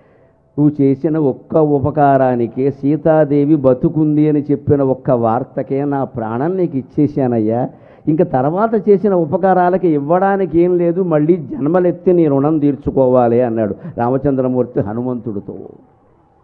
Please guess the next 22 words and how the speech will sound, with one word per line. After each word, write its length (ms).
మరి 100
ఇప్పుడు 200
ఆ 40
హనుమంతుడు 500
ఏం 260
ఆశించాడండి? 760
శుద్ధ 280
బ్రహ్మచారి, 720
ఘోటక 440
బ్రహ్మచారి. 760
నా 80
కుటుంబానికి 640
ఏం 160
కావాలని 380
అడగల, 300
మా 180
సుగ్రీవరాజుకి 720
ఏమన్నా 280
ఇమ్మని 320
అడగల. 240
అంత 260
సేవ 380